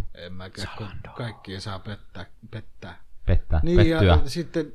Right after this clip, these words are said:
Speaker 1: Division kakkonen, se näytti ihan hyvältä.
Speaker 2: Toivottavasti siinä on enemmän pelattavaa kuin ykkösessä.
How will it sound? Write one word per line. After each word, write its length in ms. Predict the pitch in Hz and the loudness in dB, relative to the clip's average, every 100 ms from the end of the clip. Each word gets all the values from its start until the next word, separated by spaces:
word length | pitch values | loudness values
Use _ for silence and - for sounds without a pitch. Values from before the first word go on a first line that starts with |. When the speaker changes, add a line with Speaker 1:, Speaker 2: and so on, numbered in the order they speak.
| 160 | -4
Speaker 1:
Division 540 | 165 151 123 - 101 110 | 0 0 -2 -8 -12 -12
kakkonen, 520 | 104 - - 90 92 | -14 -18 -20 -18 -16
se 140 | - | -14
näytti 340 | 104 - - - | -14 -16 -18 -18
ihan 200 | 98 92 - | -18 -18 -20
hyvältä. 280 | - - - - - - - - - - | -20 -12 -10 -10 -16 -20 -20 -20 -14 -2
Speaker 2:
Toivottavasti 420 | 95 92 92 95 | 2 4 4 4
siinä 200 | - 98 | 4 4
on 60 | |
enemmän 280 | 85 87 82 | 6 6 6
pelattavaa 420 | 78 80 - 76 | 8 6 4 2
kuin 160 | 76 76 | 2 2
ykkösessä. 520 | 82 - - - - | 0 -2 -6 -8 -14